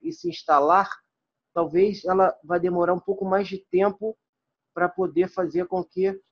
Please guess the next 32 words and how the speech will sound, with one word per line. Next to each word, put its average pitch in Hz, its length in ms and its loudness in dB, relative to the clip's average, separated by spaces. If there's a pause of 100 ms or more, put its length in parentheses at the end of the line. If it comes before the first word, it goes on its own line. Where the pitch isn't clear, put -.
(340)
o 180 280 2
projeto 175 540 0
dela 160 300 2
funcione 180 500 -2
mais 180 260 0
rápido, 131 440 0
né? 180 240 -2 (300)
E 190 160 -6
se - 180 -6
ela 240 160 4
se 220 240 -12
junta 165 600 -2
hoje 156 420 0 (380)
com, 156 960 0 (360)
com 165 180 -2
outra 202 340 2
fintech, 180 640 0 (340)
por 151 140 -4
exemplo, 160 360 -6
colombiana, 156 800 2 (520)
e 165 120 -10
formam 160 520 4
uma 160 200 2
joint 160 320 0
venture, 160 540 -2 (240)
e, 156 540 -2
ou 170 120 0
até 170 240 0
com 165 200 2
outras 180 360 4
fintechs, 175 680 -2
né, 208 200 0